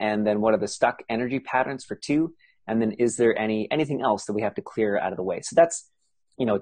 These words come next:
without, it's like asking a mechanic, you know, "What is a mechanic?" if you have no idea what a car even is.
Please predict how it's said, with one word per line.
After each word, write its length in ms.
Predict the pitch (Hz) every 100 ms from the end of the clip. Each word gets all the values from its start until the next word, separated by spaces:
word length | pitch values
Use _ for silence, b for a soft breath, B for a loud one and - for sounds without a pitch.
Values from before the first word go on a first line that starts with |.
| -
without, 380 | 139 151 151 - _ _ _ _ -
it's 320 | - - 127
like 180 | 147 135
asking 300 | 143 - 123
a 40 |
mechanic, 540 | 117 107 - 120 110 - -
you 80 |
know, 240 | 104 98 - _ _
"What 240 | 131 180 170
is 100 | 127
a 40 |
mechanic?" 540 | 117 - 208 110 107 - -
if 140 | 110
you 80 | 110
have 180 | 110 107
no 160 | 117
idea 300 | 113 104 110
what 120 | 104 104
a 40 |
car 400 | - - 156 151
even 260 | 101 101 92
is. 300 | 90 87